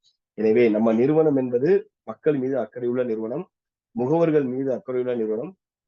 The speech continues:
எல்லாருக்குமே நன்மை விளைவிக்க வேண்டும் என்ற நிறுவனங்க. மற்ற நிறுவனங்கள் கூட வந்து பாத்தீங்கன்னா வரக்கூடிய லாபத்துல தனக்குன்னு ஒரு ஷேர் எடுத்துட்டு போய் ஒரு ப-, தனிப்பட்ட முதலாளிக்கு தரணும். ஆனா எல் ஐ சில வரக்கூடிய, எல் ஐ சில யாருங்க முதலாளி? மக்களாகிய பாலிசிதாரர் தாங்க. So நமக்கு எவ்வளவு லாபம் வந்தாலும்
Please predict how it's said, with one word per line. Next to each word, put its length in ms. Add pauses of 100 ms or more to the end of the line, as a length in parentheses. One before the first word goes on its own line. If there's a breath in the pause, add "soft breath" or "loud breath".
(100)
எல்லாருக்குமே 580
நன்மை 380
விளைவிக்க 420
வேண்டும் 220
என்ற 160
நிறுவனங்க. 440 (340)
மற்ற 240
நிறுவனங்கள் 480
கூட 180
வந்து 260
பாத்தீங்கன்னா 300
வரக்கூடிய 480
லாபத்துல 560
தனக்குன்னு 400
ஒரு 100 (100)
ஷேர் 200
எடுத்துட்டு 320
போய் 340
ஒரு 240
ப-, 340
தனிப்பட்ட 380
முதலாளிக்கு 500
தரணும். 260 (380)
ஆனா 140
எல் 180
ஐ 100
சில 200
வரக்கூடிய, 500
எல் 40
ஐ 80
சில 220
யாருங்க 300
முதலாளி? 460 (200)
மக்களாகிய 680 (160)
பாலிசிதாரர் 540
தாங்க. 340 (280)
So 180
நமக்கு 240
எவ்வளவு 280
லாபம் 280
வந்தாலும் 520